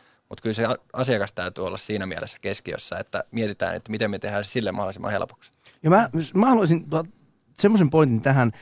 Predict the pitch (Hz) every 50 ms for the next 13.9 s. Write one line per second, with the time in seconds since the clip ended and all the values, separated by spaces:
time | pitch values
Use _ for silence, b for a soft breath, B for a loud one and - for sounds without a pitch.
0 | b b b - 160 139 - - 127 - - 127 120 117 113 117 110 - 127 123
1 | 139 135 131 - 147 147 131 b b b b b b b b b b _ _ _
2 | _ _ 156 165 190 233 254 254 233 196 160 - - 143 147 147 143 156 196 220
3 | 208 196 - - - 139 135 120 113 110 107 - 120 117 - 139 131 123 - -
4 | 151 135 127 147 156 147 139 131 - - - 110 139 - - 202 214 233 214 185
5 | 147 127 - - - 180 180 175 165 156 - - 120 110 104 101 - _ _ _
6 | _ _ _ _ _ _ _ 113 107 101 101 101 98 98 - - 113 107 101 101
7 | - - - 107 104 92 82 78 _ _ _ _ _ 185 196 220 240 202 - 139
8 | 123 120 120 147 165 156 127 - 117 107 107 - - - 139 131 107 110 - -
9 | - 117 110 - - - - - 143 151 170 254 262 269 254 165 123 117 117 117
10 | - - 123 117 110 - 117 - 131 131 131 196 196 170 135 110 107 - - -
11 | - - _ - 107 - 180 - - - - b b b b b b b b b
12 | b - 139 131 - - 156 151 143 127 - - - - 226 262 - 170 - -
13 | _ _ _ _ - 196 240 247 185 180 180 208 214 190 160 143 127 120